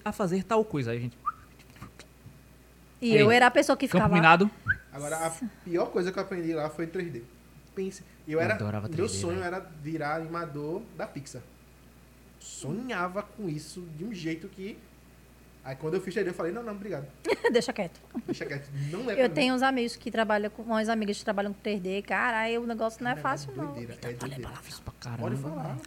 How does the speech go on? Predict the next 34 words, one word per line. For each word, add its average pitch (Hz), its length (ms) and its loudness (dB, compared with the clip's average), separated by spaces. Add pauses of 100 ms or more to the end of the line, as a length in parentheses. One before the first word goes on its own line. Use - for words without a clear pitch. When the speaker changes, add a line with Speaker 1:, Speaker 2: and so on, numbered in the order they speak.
Speaker 2:
Ah, 214 80 -4
Speaker 3:
Pode 202 40 -6 (100)
Speaker 2:
desculpa. - 180 -12
Speaker 3:
falar 330 100 -4
essa 240 160 -8
porra, 196 240 -8
palavrão, 185 340 -12
os 190 100 -14
caras. 170 280 -6 (220)
Speaker 2:
<laughs> 880 400 -8
Foi 254 120 6
mal. 226 420 4 (300)
É 403 80 8
porque 392 160 2
tem 294 100 -2
palavra 262 300 8
que - 100 -4
só - 100 -8
consegue 254 280 -2
representar 247 520 0
com 262 420 -6 (100)
Speaker 3:
É. 180 120 -10
Speaker 1:
Com 170 160 4
palavrão, 151 440 4
né? 120 200 -4
Não, 156 220 -2
Speaker 2:
É. 143 120 0
Speaker 1:
é, 127 40 -4
não, 131 140 -4
não 139 180 -2
tem 143 180 -4
como, 117 260 -6
não 113 120 -8
funciona. 117 420 -8